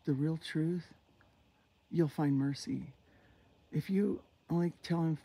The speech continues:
ninety-five percent, <laughs> fifty percent,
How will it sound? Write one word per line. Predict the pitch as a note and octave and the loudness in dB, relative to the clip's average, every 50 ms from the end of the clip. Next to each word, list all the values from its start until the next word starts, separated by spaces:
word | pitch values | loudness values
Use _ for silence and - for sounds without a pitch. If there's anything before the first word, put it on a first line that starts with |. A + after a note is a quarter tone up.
| _ _ - | _ _ -2
ninety-five | D3 D3+ D#3 D#3 D#3+ - D#3 D3 D3+ D3 - | 0 0 2 0 -2 -2 -2 -2 -2 -4 -4
percent, | - D#3 - - E3 D#3+ D#3+ D#3+ A3+ - - _ - | -6 -6 -4 -4 -4 -4 -4 -4 -6 -8 -12 _ -6
<laughs> | D#3 C3 - D#3+ - - - - - | -4 -4 -4 -6 -10 -12 -16 -8 -2
fifty | - E3+ - - E3+ | -2 -2 -2 -2 -8
percent, | D#3 - - E3+ - - E3 E3 D#3+ D3+ D#3 - | -6 -6 -6 -8 -6 -4 -4 -4 -4 -4 -4 -8